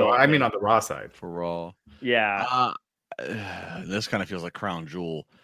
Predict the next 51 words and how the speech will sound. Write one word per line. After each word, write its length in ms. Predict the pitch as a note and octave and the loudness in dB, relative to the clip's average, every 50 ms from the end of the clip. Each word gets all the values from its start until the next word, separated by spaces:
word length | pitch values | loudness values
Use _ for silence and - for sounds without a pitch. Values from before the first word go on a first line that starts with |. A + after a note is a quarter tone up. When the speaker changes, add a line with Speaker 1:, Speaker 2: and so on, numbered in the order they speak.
| _ _ _ _ | _ _ _ _
Speaker 3:
unless 380 | - G2+ G#2 G#2+ A2 A2+ A2+ - | -4 -2 0 2 2 2 2 2
they 140 | C3 A2 G2+ | 2 2 2
trot 380 | - - B2 A2+ G#2+ - D#2 | 2 2 2 2 2 2 0
Goldberg 400 | E2+ F#2 G2 G2 E2+ F#2 F2 D2+ | -2 0 0 2 2 2 0 0
back 200 | D#2 D#2+ D#2+ D#2 | -2 -2 -2 -2
out 180 | F2 E2 D#2 - | -2 -4 -4 -4
for 140 | - E2 D#2 | -4 -6 -6
a 40 | |
Goldberg 400 | D#2+ E2 D#2+ E2 D2+ D#2 D#2 D2 | -4 -2 -4 -4 -2 -4 -8 -6
Big 200 | D2 D2 C#2+ C#2+ D#2 | -6 -8 -8 -8 -10
E 200 | D2+ D2+ D#2 D2+ _ | -10 -10 -12 -14 _
thing. 240 | - D#2 D2+ D#2 D2+ - | -12 -12 -12 -10 -10 -10
Speaker 2:
<laughs> 60 | - - - - - - | -10 -10 -12 -16 -20 -14
Yeah. 260 | - G2+ G#2 G2+ G2 - - _ _ _ _ _ _ - - _ _ _ _ _ _ G3+ - | -8 -6 -4 -4 -6 -8 -14 _ _ _ _ _ _ -20 -20 _ _ _ _ _ _ -8 0
Speaker 3:
That 180 | - G#2+ G#2+ | 0 0 2
feels 200 | - B2 A#2+ G#2 | 4 2 2 4
like 140 | G2 G#2 F2 | 2 0 0
a 60 | F2 | -2
Saudi 260 | - - G#2+ F#2 F2 F2 | -2 0 0 2 2 2
Arabia-ish. 560 | D#2+ E2 E2 D#2 D#2 D2+ D2+ D#2 - - - _ _ _ _ _ _ | 0 0 -2 -2 -2 -4 -6 -8 -12 -18 -18 _ _ _ _ _ _
Speaker 2:
Yeah, 240 | G#2+ A#2 B2 A#2+ G#2+ | 0 0 2 2 2
then 160 | G#2+ A2 A2+ | 0 0 0
you're 140 | A2+ A2 G#2+ | 0 -2 2
kinda 220 | - A#2+ A2+ A2+ | 2 2 2 4
going, 300 | G#2 A2+ A2+ A2+ G#2 F#2 | 4 4 2 2 0 -2
just 300 | G2 G#2 G#2 - - G2+ | -4 -6 -6 -8 -8 -2
bringing 260 | A2 A2 A2+ A2+ G#2+ | 0 0 0 0 0
back 220 | G#2 A2 A2 G#2+ - | 0 0 0 -2 -4
the 60 | G#2 | -8
part-timers 580 | - - A2+ A#2 G#2+ - G#2+ F#2+ F2 D#2+ F#2 - | 0 2 2 2 2 -2 -6 -6 -6 -8 -8 -8
'cause 140 | - F#2 F#2 | -8 -8 -6
you 60 | F#2+ | -6
haven't 180 | F#2 F#2 G2 F#2 | -6 -6 -6 -4
gotten 240 | F#2+ F#2+ F2 F#2+ F#2+ | -4 -4 -4 -4 -6
any 160 | F#2+ F#2+ F#2+ | -6 -6 -6
of 140 | F#2+ F#2 F#2 | -4 -4 -4
the, 240 | F#2 F2+ F2 - C#2+ | -4 -4 -6 -8 -12
the 80 | F#2 | -14
full-timers 600 | F#2 - - G2+ G2 F#2 - G2 F#2+ F#2 F2 F2+ F#2 | -14 -6 -6 -6 -6 -4 -4 -4 -4 -2 -4 -4 -4
over 260 | F#2 G2 A2 A2 F2 | -4 -4 -4 -4 -8
enough. 340 | - D2 D2 - - - _ _ _ _ _ _ _ _ _ _ _ _ _ _ _ _ _ _ _ | -10 -10 -14 -16 -16 -18 _ _ _ _ _ _ _ _ _ _ _ _ _ _ _ _ _ _ _
Speaker 3:
Well, 180 | C3 C#3+ D3+ D3+ | 6 8 10 10
even, 300 | D3 D3 D3 D3 C#3 - | 10 10 10 8 6 6
even 320 | C#3 C#3 C3+ C#3+ C#3+ C3 | 6 4 6 4 2 6
Big 180 | A2+ C#3 C3+ A#2 | 6 6 8 8
E 180 | C3 B2 A#2 | 6 6 6
Edge, 260 | C#3 E3 A#2+ D#2 - - | 6 4 2 0 -2 -6
that's 200 | - C#2+ - - | -10 -10 -12 -10
a 60 | _ | _
part-time 420 | - D2 C2 - - C#2 C#2 C#2+ | -6 -6 -6 -6 -10 -10 -10 -10
thing. 260 | - - - - C#3+ | -10 -10 -10 -10 -10